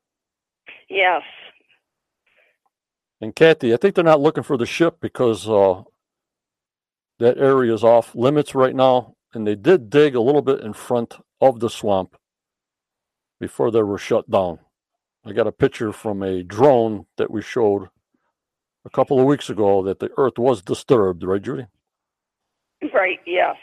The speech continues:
Speaker 1: They did get something done there.
Speaker 2: Right, but it was awful close to the road. And I'm not sure where that anomaly was that close to the road, but that's all they gave us, you know what I mean?
Speaker 1: Right, exactly. They will get back there. I have no doubt at all.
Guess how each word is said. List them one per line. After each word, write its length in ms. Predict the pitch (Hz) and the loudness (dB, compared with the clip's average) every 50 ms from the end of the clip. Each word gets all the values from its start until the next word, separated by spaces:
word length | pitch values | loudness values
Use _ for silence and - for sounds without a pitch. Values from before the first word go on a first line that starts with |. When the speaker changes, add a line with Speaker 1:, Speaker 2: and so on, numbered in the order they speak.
| - - - | -20 -16 -10
Speaker 1:
They 140 | 180 190 175 | -10 -10 -8
did 280 | 160 185 202 220 - | -6 -6 -6 -6 -4
get 140 | - 226 - - _ _ _ _ _ _ - - | -6 -8 -8 -8 _ _ _ _ _ _ -6 -4
something 440 | 359 269 285 - - - 185 170 | -2 -2 -2 -2 -4 -4 -4 -2
done 260 | 160 185 - - - - | -4 -4 -4 -6 -8 -10
there. 340 | - - - 135 151 - - | -10 -8 -10 -10 -12 -12 -10
Speaker 2:
Right, 280 | - 131 113 110 104 - - - 127 107 | -4 0 0 0 0 -2 -8 -10 -4 0
but 120 | 120 127 | 0 0
it 40 | 117 | 0
was 140 | 107 113 - | 0 2 4
awful 280 | 139 160 165 - 160 | 4 4 4 2 -2
close 360 | 143 - - 160 156 143 - - | -4 -2 2 2 2 2 2 0
to 100 | - 135 | -4 -2
the 100 | 117 120 | 0 0
road. 380 | 110 110 120 113 98 92 87 - | 2 4 2 2 2 0 -4 -6
And 140 | 92 95 | -8 -6
I'm 200 | 110 123 147 170 | -4 -4 -4 -2
not 140 | 160 139 120 - | -2 -4 -4 -4
sure 300 | - - 143 131 120 113 | -4 -4 -2 -2 -2 -2
where 160 | 107 113 110 | -2 -4 -2
that 180 | 101 107 104 | -2 -2 -2
anomaly 540 | 101 98 101 113 120 113 107 107 101 101 98 | -2 0 2 2 2 2 2 -2 -4 -4 -4
was 340 | 95 101 110 110 110 98 87 | -2 0 0 0 0 0 -2
that 240 | - 110 104 - - | -2 -2 -2 -4 -8
close 360 | - - 123 110 104 - - | -8 -2 -2 -2 -2 -2 -6
to 120 | - 117 | -10 -6
the 100 | 104 110 | -4 -2
road, 360 | 127 156 190 196 175 165 151 - _ _ _ _ _ _ - | 2 4 6 6 6 4 0 -4 _ _ _ _ _ _ -14
but 120 | - - | -10 -4
that's 200 | - 139 131 - | -4 -4 0 2
all 180 | 165 143 135 120 | 4 4 4 4
they 100 | 110 101 | 0 -2
gave 240 | 92 101 95 92 - | -2 -4 -4 -4 -6
us, 180 | 95 - - | -10 -14 -12
you 60 | 98 | -10
know 80 | 95 107 | -8 -6
what 80 | 110 107 | -6 -6
I 40 | |
mean? 140 | 107 117 120 _ _ _ _ _ _ _ _ _ _ _ _ _ _ _ _ _ _ _ _ _ _ - - - 226 | -8 -10 -14 _ _ _ _ _ _ _ _ _ _ _ _ _ _ _ _ _ _ _ _ _ _ -20 -20 -14 -6
Speaker 1:
Right, 380 | 196 208 202 190 175 156 - - _ - | 0 2 2 2 0 -2 -8 -14 _ -20
exactly. 800 | - - - - 180 170 165 165 160 - - - 190 156 - _ - - - _ - | -20 -18 -10 -4 -2 -2 -2 -2 -4 -4 -6 -6 -6 -6 -6 _ -16 -20 -12 _ 2
They 180 | 247 254 320 359 | 2 4 2 2
will 300 | 277 240 254 262 262 254 | 4 4 4 4 4 2
get 200 | - 208 156 - | 0 -2 -2 0
back 320 | - 175 180 196 202 - - - | 0 2 2 2 0 -4 -6 -8
there. 300 | - - - - - - | -6 -4 -4 -4 -4 -2
I 160 | 147 190 196 | 0 0 2
have 180 | 196 202 190 165 | 2 2 0 0
no 200 | 180 190 196 196 170 | -2 -2 -2 -2 0
doubt 260 | 190 180 170 175 170 | -2 -2 -2 -2 -6
at 120 | 165 160 | -6 -4
all. 300 | 170 - 180 180 - - | -4 -4 -4 -4 -8 -10